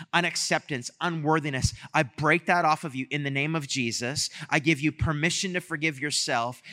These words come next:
to come boldly before his throne of grace, knowing that he's willing to accept you and embrace you just as you are.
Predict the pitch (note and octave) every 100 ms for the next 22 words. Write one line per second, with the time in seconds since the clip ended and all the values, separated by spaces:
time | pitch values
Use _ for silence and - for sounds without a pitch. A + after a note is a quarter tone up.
0 | - F3+ F#3 F3+ C#3+ G2+ E3+ F#3+ F#3+ G3
1 | E3+ - D#3+ D#3 D#3 - D3 D3 A#2+ C3
2 | A#2+ B2 - - D3+ D3 D#3+ G3 F3+ D3
3 | C3+ C#3 C3 C#3 C#3 C#3 A#2+ - - D#3+
4 | - - A#2+ A2+ B2 A#2+ G#2 B2+ C#3 -
5 | - F#2 A2+ G#2 G#2+ F#2+ G2 E2+ D#2